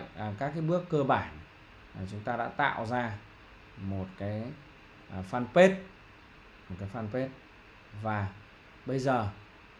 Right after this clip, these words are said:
thì, à, chúng ta sẽ, ừ, cần phải, à, đăng bài, đúng không ạ? Chúng ta cần phải đăng bài. Đấy. À, chúng ta cập nhật các thông tin,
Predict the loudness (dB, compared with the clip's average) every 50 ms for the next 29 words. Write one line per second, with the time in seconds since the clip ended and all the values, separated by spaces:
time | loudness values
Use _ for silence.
0 | -20 -12 -6 -4 -2 -2 0 0 -2 -2 -4 -6 -8 -8 -6 -2 -2 0 0 0
1 | -2 -4 -6 -6 -4 -4 -4 -6 -6 -6 -10 -14 -18 -20 -20 -20 -18 -12 -10 -8
2 | -8 -8 -8 -12 -16 -20 -20 -20 -20 -20 -20 -20 -20 -20 -20 -20 -20 -20 -20 -20
3 | -20 -20 -20 -20 -20 -20 -20 -20 -20 -20 -20 -20 -20 -16 -14 -14 -14 -14 -16 -20
4 | -20 -20 -20 -20 -20 -20 -10 -4 -2 0 0 0 0 -2 0 -2 -2 0 -2 -2
5 | -2 0 0 0 -2 -4 -8 -12 -18 -20 -20 -20 -20 -20 -20 -14 -4 0 0 2
6 | 4 6 6 6 6 4 0 -4 -8 -12 -16 -20 -20 -20 -20 -20 -20 -20 -18 -12
7 | -6 -4 -2 -2 -2 -4 -6 -8 -8 -6 -6 -6 -4 -4 -4 -4 -2 -4 -4 -4
8 | -2 -2 -2 0 0 -2 -2 -6 -10 -16 -20 -16 -14 -12 -12 -10 -12 -12 -16 -18
9 | -20 -20 -20 -20 -20 -20 -14 -10 -8 -6 -6 -6 -4 -4 -4 -4 -2 -2 -2 -2
10 | -2 -2 -4 -4 -4 -6 -6 -4 -4 -6 -4 -2 0 0 2 2 0